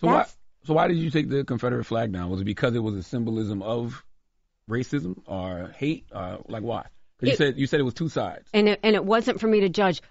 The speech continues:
Speaker 2: but
Speaker 1: Mm-hmm.
Speaker 2: you couldn't look at that killer draped in that Confederate flag and not know that that was, it really is what I told the co-, I didn't want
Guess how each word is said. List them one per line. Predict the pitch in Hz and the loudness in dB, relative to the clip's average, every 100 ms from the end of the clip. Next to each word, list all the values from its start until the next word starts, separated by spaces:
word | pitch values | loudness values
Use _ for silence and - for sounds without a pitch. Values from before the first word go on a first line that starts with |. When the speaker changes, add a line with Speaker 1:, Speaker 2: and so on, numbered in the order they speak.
| - | 0
Speaker 2:
but | 202 | 2
Speaker 1:
Mm-hmm. | 165 | 4
Speaker 2:
you | 262 | 4
couldn't | - 294 220 214 | 4 2 4 4
look | 180 - | 4 2
at | - | 2
that | 190 - | 2 2
killer | 220 208 214 | 2 2 2
draped | 180 190 185 190 | 2 0 0 0
in | |
that | 175 - | 0 0
Confederate | 190 160 175 175 - | -4 0 0 0 -4
flag | 170 160 202 - _ _ _ | -4 -2 -4 -8 _ _ _
and | 202 190 180 | 4 6 6
not | 190 214 - | 6 4 4
know | 190 165 135 127 - - _ | 2 2 0 -4 -6 -20 _
that | 190 165 | 0 2
that | 185 175 | 2 4
was, | 196 160 175 - _ _ _ _ _ _ _ _ _ _ - - | 2 0 -6 -14 _ _ _ _ _ _ _ _ _ _ -16 -14
it | - 233 214 | -2 0 2
really | 202 226 233 | 4 4 4
is | 226 170 | 4 2
what | 196 | 2
I | 185 | 2
told | 180 190 190 175 | 0 0 0 0
the | |
co-, | - - _ - | -4 -6 _ 0
I | |
didn't | 240 240 | 2 4
want | 214 | 2